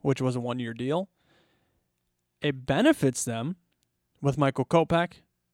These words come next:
Carlos Rodon, guys like that that are coming back from injury. That's a good thing. James McCann,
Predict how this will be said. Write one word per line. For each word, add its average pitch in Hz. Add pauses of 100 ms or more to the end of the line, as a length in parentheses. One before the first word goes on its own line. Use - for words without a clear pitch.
(140)
Carlos 131
Rodon, 147 (800)
guys 135
like 127
that 147
that 143
are 139
coming 139
back 127
from 123
injury. 170 (1500)
That's 143
a 165
good 160
thing. 110 (880)
James 127
McCann, 160